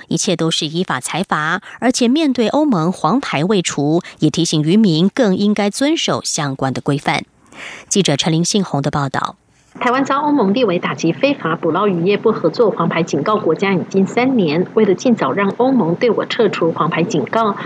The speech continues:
Speaker 2: 台湾也在去年正式实施远洋渔业三法。欧盟官员也在十月上旬再次访查台湾执法情况，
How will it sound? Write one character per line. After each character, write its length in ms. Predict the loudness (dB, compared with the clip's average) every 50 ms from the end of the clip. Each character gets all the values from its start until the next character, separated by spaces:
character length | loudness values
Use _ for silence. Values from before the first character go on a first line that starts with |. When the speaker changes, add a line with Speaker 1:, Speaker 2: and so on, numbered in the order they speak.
| -12 -6 -2
Speaker 2:
台 80 | 0 2
湾 160 | 2 2 2
也 120 | 2 2
在 120 | 2 0 -2
去 220 | 0 0 -2 0
年 300 | 2 2 2 2 0 0
正 160 | 2 0 0
式 160 | 0 0 -2 -2
实 200 | 0 0 -2 -2
施 220 | -2 0 2 2
远 260 | 2 2 0 0 0 -2
洋 220 | -4 -4 -4 -4
渔 60 | -2
业 180 | 0 2 2 2
三 280 | 0 0 -2 -2 -2
法。 280 | -2 -2 -2 -2 -2 -4 -8 -14 -18 -18 -8 -2
欧 80 | 0 2
盟 160 | 4 4 2 2
官 260 | 0 0 0 0 2
员 240 | 2 2 2 2 0
也 80 | -2
在 160 | 0 0 -2
十 180 | -2 -2 -2 -2
月 140 | 0 0 0
上 260 | 0 -2 0 0 0
旬 300 | -2 -2 -2 -2 -2 -2
再 160 | 0 -2 -2
次 240 | -2 0 2 2 2
访 260 | 2 0 -4 -4 -4
查 300 | -4 -6 -4 -4 -4 -4
台 240 | -4 -4 -4 -4 -2
湾 240 | 0 0 0 0 0
执 180 | 0 -2 -4
法 180 | -4 -4 -4 -6 -6
情 240 | -8 -6 -4 -4 -2
况， 380 | -2 -2 -2 0 0 0 -4